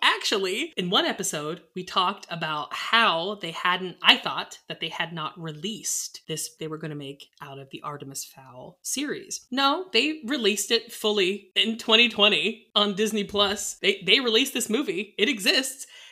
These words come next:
And it looks pretty good, actually. I have not watched it yet, but I am planning in the coming weeks to wa-, I will report back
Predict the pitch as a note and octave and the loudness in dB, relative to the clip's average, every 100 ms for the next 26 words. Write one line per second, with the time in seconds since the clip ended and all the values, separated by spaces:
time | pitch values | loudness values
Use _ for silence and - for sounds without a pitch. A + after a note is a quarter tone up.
0 | _ F#3+ G3+ A3 - A#3 A#3 G#3 F#4 - | _ 0 0 0 -2 -2 0 0 0 -2
1 | - C4 D#4 F3+ C#4+ A4+ - _ F4+ G4 | 2 2 2 2 2 2 -4 _ -10 -6
2 | G4 G#4+ - E3+ F3+ G3+ A3 F3+ F3+ E3+ | -4 -4 -4 0 6 6 6 2 0 0
3 | - - D3 D3 E3+ D#3+ D#3+ D#3+ F3 D3+ | -6 -8 -8 -2 0 0 -2 -6 -8 -8
4 | C#3+ D3 - F#3+ F#3 - - G3 F3+ E3+ | -10 -12 -2 0 0 -2 0 2 2 0
5 | D#3 D3 F#3 - - - D#3+ D3+ F3+ F#3+ | -2 -4 -6 -4 -6 -6 -4 0 2 4
6 | G#3+ F3 - B2 - A#2+ - - | 2 0 -4 -6 -6 -8 -10 -14